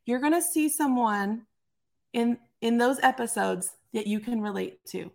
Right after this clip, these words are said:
If you can't relate to me, you're gonna find someone you can relate to. And they're, you're gonna say, "If Jenny can do it, I can do it. If Amanda can do it,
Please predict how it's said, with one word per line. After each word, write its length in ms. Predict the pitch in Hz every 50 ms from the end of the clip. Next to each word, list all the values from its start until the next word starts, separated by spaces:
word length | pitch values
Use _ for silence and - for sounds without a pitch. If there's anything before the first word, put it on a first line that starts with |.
| -
If 100 | - 196
you 100 | - 208
can't 260 | 208 - - 220 220 233
relate 320 | 240 254 247 240 233 -
to 120 | - 254
me, 320 | 233 220 190 185 208 226 - _ _ _ - - - _ _ _ _ _ -
you're 140 | 220 220 226
gonna 200 | 226 240 254 254
find 300 | 247 - 233 214 220 220
someone 260 | - 240 220 214 208
you 80 | 208 202
can 120 | - 214
relate 240 | 202 202 196 190 196
to. 80 | - 190
And 100 | 185 196
they're, 220 | 196 202 208 - -
you're 120 | 220 220
gonna 120 | 226 226 220
say, 260 | - 208 190 190 - - _ _ _ _ _ -
"If 160 | 208 180 185
Jenny 400 | 175 - 220 233 269 339 349 330
can 180 | - 220 190
do 180 | 175 175 175 180
it, 200 | 185 - - - -
I 120 | 196 190
can 180 | 185 - 190 180
do 180 | 175 170 170
it. 160 | 170 165 - _ _ _ - - _ -
If 140 | 233 -
Amanda 520 | 226 214 214 214 220 240 294 320 359 320 269
can 220 | - - 262 233
do 200 | 196 196 185 185
it, 260 | 190 226 - - _